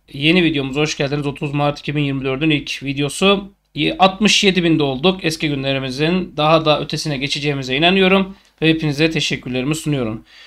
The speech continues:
Mustafa Hoca tıraş olduysa üstüne Fenerbahçe forması giydiyse ki bu da formadır. Yani forma sayılabilir, antrenman ürünü ama ben bunu çok seviyorum. Forma kadar çok seviyorum. Mutlaka ve mutlaka güzel gelişmeler vardır.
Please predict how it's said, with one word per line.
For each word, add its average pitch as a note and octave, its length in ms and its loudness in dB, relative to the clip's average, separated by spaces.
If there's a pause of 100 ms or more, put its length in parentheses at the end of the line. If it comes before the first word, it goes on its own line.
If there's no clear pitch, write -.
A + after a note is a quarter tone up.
(200)
Mustafa A#3 340 4
Hoca A#3+ 220 6
tıraş G#3 320 4
olduysa G3 400 2
üstüne G3 280 2
Fenerbahçe F#3+ 540 2
forması F3 680 2
giydiyse D#3+ 480 2
ki E3+ 240 0
bu F3+ 120 -4
da F3+ 80 -8
formadır. D#3 880 2
Yani G2 180 -8
forma D#3+ 240 4
sayılabilir, C#3+ 380 0
antrenman D#3 480 2
ürünü D#3 240 0
ama C#3+ 140 -2
ben D#3+ 140 0
bunu D#3+ 120 0
çok D#3+ 180 -4
seviyorum. C3 280 -6
Forma D#3+ 320 0
kadar C3 240 -4
çok - 180 -6
seviyorum. E3+ 480 0 (500)
Mutlaka G3 560 4
ve - 40 4
mutlaka F3+ 500 4
güzel E3 360 4
gelişmeler D3 560 0
vardır. F3+ 540 4